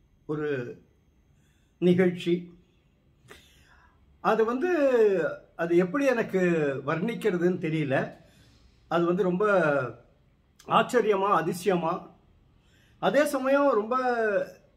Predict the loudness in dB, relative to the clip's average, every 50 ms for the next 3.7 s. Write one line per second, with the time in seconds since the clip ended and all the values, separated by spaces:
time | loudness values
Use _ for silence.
0 | _ _ _ _ _ _ _ _ _ -2 2 2 4 4 4 2 -2 -4 -8 -8
1 | -8 -8 -6 -2 0 2 2 2 0 -2 -4 -4 -4 -4 -4 -4 -4 -4 -4 -2
2 | -2 0 0 -2 0 0 0 2 2 2 0 -2 -2 -2 0 -2 -2 -2 -2 -2
3 | -2 0 0 0 -2 -4 -6 -6 -6 -6 -8 -8 -12